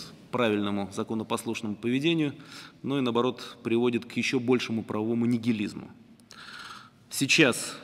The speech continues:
мы уже имеем определённый опыт. Сведения о доходах чиновников публикуются, а, в средствах массовой информации, в интернете. База соответствующая создаётся, сформированы проверяющие структуры.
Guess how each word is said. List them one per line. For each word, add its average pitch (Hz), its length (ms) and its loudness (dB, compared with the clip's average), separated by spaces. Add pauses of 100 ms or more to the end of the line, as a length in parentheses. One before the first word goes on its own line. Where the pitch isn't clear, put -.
(140)
мы 110 400 -2 (440)
уже 110 300 0
имеем 113 320 2
определённый 117 580 0
опыт. 160 440 -2 (560)
Сведения 120 580 6
о 113 60 2
доходах 120 560 2
чиновников 104 640 0 (320)
публикуются, 123 840 0 (840)
а, - 560 -16 (120)
в - 60 -18
средствах 110 400 -2
массовой 107 340 -2
информации, 127 580 2
в 110 80 0
интернете. 120 680 2 (840)
База 113 420 2
соответствующая 113 760 0
создаётся, 127 720 0
сформированы 123 840 2
проверяющие 117 760 2
структуры. 160 680 0